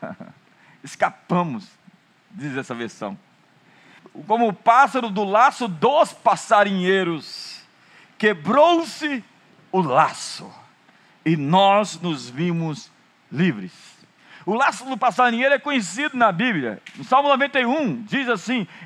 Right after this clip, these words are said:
"Ele te livrará do laço do passarinheiro e da peste perniciosa."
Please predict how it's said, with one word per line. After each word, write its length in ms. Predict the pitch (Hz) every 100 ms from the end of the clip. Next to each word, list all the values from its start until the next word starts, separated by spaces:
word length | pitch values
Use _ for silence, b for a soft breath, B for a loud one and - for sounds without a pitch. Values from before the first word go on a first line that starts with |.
| -
"Ele 360 | 214 269 294 277
te 180 | - 240
livrará 840 | 240 214 190 185 233 247 - -
do 140 | 160 220
laço 580 | 196 226 233 - 226 175
do 100 | 190
passarinheiro 720 | 190 214 - 202 185 208 220
e 40 | 202
da 100 | 185
peste 380 | - 202 170 -
perniciosa." 720 | 175 165 - 160 151 131